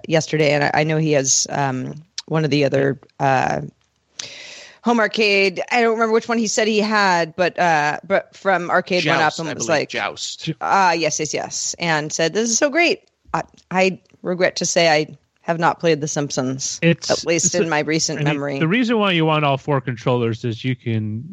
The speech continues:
Speaker 3: you can, you can knock your buddy who's right next to you. Like, there, there is a certain level of,
Speaker 1: <laughs>
Speaker 3: there's a, no, there's a certain level of, of s-,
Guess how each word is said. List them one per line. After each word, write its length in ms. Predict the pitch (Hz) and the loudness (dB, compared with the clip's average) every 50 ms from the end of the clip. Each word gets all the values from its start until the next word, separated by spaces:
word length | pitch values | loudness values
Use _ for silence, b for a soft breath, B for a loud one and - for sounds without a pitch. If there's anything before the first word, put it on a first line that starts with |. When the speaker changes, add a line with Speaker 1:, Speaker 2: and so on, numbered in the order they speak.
| - 151 151 | -16 -16 -12
Speaker 3:
you 220 | 196 165 143 139 127 | -6 -2 0 0 2
can, 460 | - 131 120 113 113 113 127 139 156 | 4 2 2 4 2 0 -2 -4 -2
you 140 | 143 139 135 | -2 -2 0
can 260 | - - 123 113 117 | 0 0 0 2 2
knock 280 | 123 123 123 120 123 - _ _ - | 2 2 2 2 0 -4 _ _ -10
your 180 | 127 127 123 113 | -4 -2 -2 0
buddy 360 | 104 - 123 120 117 117 113 | 0 0 2 2 2 2 0
who's 260 | 107 120 113 107 101 | 0 2 0 0 2
right 220 | 123 120 113 117 113 | 2 2 2 0 0
next 300 | 117 117 107 - - - | -2 -4 -4 -4 -6 -4
to 80 | 117 | -2
you. 240 | 104 101 98 98 101 101 b b b b - | -2 -2 -2 -4 -6 -10 b b b b -2
Like, 180 | 139 120 113 | 0 0 2
there, 200 | 180 185 196 185 | 2 2 2 2
there 300 | 151 - 190 190 196 208 | 0 0 0 2 2 2
is 240 | 202 190 175 165 - | 2 2 2 0 0
a 100 | 170 147 139 | 0 0 0
certain 340 | - - 170 156 147 139 147 | 0 0 0 0 0 0 0
level 380 | 143 139 131 143 143 135 135 135 | 0 0 2 0 0 2 2 2
of, 80 | 131 - - | 2 0 -2
Speaker 1:
<laughs> 140 | - - - | -4 -2 0
Speaker 3:
there's 160 | 175 180 190 | 0 2 2
a, 80 | 240 220 | 0 0
no, 160 | 214 214 180 | 2 0 0
there's 240 | 147 156 175 170 - | 0 0 -2 -2 -2
a 80 | 214 | -4
certain 320 | - - 214 233 247 214 190 | -4 -2 -2 -2 -2 0 0
level 340 | 175 175 165 185 175 160 151 | -2 0 0 0 0 0 0
of, 180 | 135 127 123 - | 0 -2 -4 -6
of 200 | - 131 123 113 | -6 -6 -6 -6
s-, 220 | - - - - | -8 -16 -20 -20